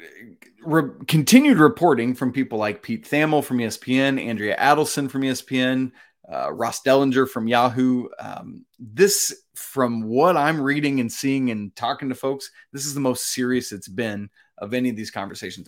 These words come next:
I've never really thought the trigger was gonna get pulled. I think it might now. I think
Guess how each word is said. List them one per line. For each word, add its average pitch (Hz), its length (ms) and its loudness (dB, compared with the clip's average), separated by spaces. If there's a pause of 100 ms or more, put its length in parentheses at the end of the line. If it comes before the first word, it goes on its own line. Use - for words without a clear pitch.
I've 131 280 0
never 120 380 -2
really 117 240 -2
thought 107 380 -4
the 110 60 -10
trigger 120 340 -6
was 113 180 -6
gonna 110 180 -6
get - 180 -10
pulled. 131 340 -6 (880)
I - 60 -14
think 151 240 -10
it 147 100 -8
might - 260 -10
now. 104 280 -18
I 117 120 -12
think 131 480 -4